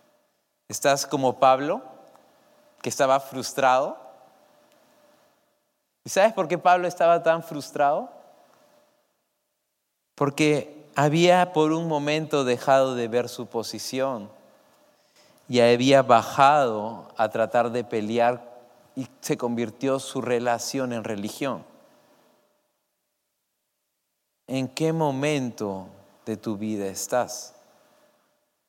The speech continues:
El hecho de servir, ser parte de todo esto,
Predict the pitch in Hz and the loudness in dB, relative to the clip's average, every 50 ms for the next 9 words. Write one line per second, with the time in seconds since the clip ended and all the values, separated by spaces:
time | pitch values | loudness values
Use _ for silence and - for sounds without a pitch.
0 | _ _ _ - - 120 127 139 143 139 - 175 165 156 139 131 123 117 110 107 | _ _ _ -6 -4 -2 0 0 0 0 2 2 2 2 2 0 -2 -2 -4 -8
1 | - - - - _ _ _ _ _ _ _ _ _ _ _ _ _ _ _ _ | -16 -20 -20 -20 _ _ _ _ _ _ _ _ _ _ _ _ _ _ _ _
2 | _ _ _ _ - - - 139 120 107 110 123 139 165 180 185 180 - - - | _ _ _ _ -12 -4 -2 0 0 0 2 2 2 2 0 -2 -8 -14 -18 -20
3 | - - _ _ _ _ _ _ _ _ _ _ _ _ _ _ - - - 147 | -20 -20 _ _ _ _ _ _ _ _ _ _ _ _ _ _ -8 -2 -2 -2
4 | 139 123 - - 131 135 143 151 143 - 147 143 135 131 127 - 139 135 135 131 | -2 -2 -2 -2 -2 0 0 -2 -4 -4 -4 -4 -4 -6 -4 -2 -2 0 2 2
5 | 127 127 135 139 135 - - - - 139 135 135 135 135 - | 0 0 0 -2 -6 -8 -8 -6 -6 -6 -6 -6 -10 -14 -20